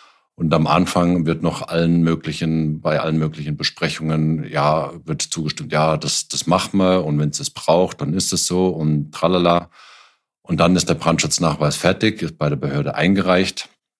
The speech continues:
Dann hat man irgendwann die Baugenehmigung in der Tasche und dann freut man sich und dann, äh, gerät der Brandschutznachweis absolut in Vergessenheit. Zugehörig genau das gleiche Thema natürlich auch mit dem Prüfbericht.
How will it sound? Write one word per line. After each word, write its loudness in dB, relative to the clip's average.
Dann 0
hat -2
man -4
irgendwann 2
die -6
Baugenehmigung 4
in -4
der 0
Tasche 0
und -6
dann -4
freut -4
man -2
sich -2
und -10
dann, -6
äh, -4
gerät -2
der -2
Brandschutznachweis -2
absolut -4
in -8
Vergessenheit. -8
Zugehörig 4
genau 4
das 0
gleiche 2
Thema 2
natürlich 0
auch -8
mit -4
dem -4
Prüfbericht. -2